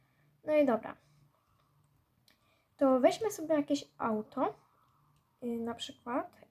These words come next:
y, dobra. Ja już wam pokazuję ogólnie, tylko niestety wam nie będę pokazywać sekretów na filmach, tak jak w tamtej grze na przykład, bo ta gra ma mega dużo sekretów, ale to już jednak wolę, żebyście se sami byście zobaczyli.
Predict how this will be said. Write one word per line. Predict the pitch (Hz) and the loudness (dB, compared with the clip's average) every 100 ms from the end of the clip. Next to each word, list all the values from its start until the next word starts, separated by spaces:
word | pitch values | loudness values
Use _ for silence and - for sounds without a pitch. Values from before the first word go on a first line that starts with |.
| _ - | _ -8
y, | 240 226 | -6 -4
dobra. | 220 - - _ _ _ _ _ _ _ | -8 -14 -20 _ _ _ _ _ _ _
Ja | 247 | -2
już | 240 247 | 0 0
wam | 254 | -2
pokazuję | 247 247 254 233 240 220 220 | -4 -4 -4 0 2 4 2
ogólnie, | 214 214 208 214 233 | 0 -6 -4 -2 -2
tylko | 269 254 - 220 214 | -4 -8 -2 0 0
niestety | 214 - 294 285 | -2 -4 -6 -4
wam | 240 | -4
nie | 240 | -2
będę | 254 320 | 2 0
pokazywać | 320 254 254 247 | 0 -8 -8 -12
sekretów | - 247 339 349 196 - | -12 -6 -4 -4 -12 -18
na | 202 | -20
filmach, | - 220 202 240 | -10 -8 -4 -6
tak | - 208 | -6 -12
jak | 208 | -10
w | |
tamtej | - 208 - 233 | -10 -10 -10 -16
grze | - - 277 | -16 -20 -20
na | 311 | -20
przykład, | - - 392 427 _ _ _ _ _ | -20 -12 -8 -8 _ _ _ _ _
bo | 226 214 | -8 -6
ta | - | -6
gra | 214 220 | -8 -6
ma | 214 208 | -6 -6
mega | 208 320 339 | -2 0 0
dużo | 294 262 | -4 -6
sekretów, | 254 - - 330 320 339 - | -8 -10 -4 -4 -4 -8 -8
ale | - 277 262 | -2 0 -2
to | 262 | -6
już | 247 - | -6 -6
jednak | 262 240 226 - _ - | -8 -6 -8 -12 _ -20
wolę, | 240 277 320 294 - | -4 2 6 4 2
żebyście | - 277 - 254 254 | -10 -16 -10 -6 -6
se | 247 247 | -8 -14
sami | - 226 208 190 | -14 -14 -14 -14
byście | 202 247 - | -20 -20 -20
zobaczyli. | - 240 - - 254 | -14 -10 -10 -6 -6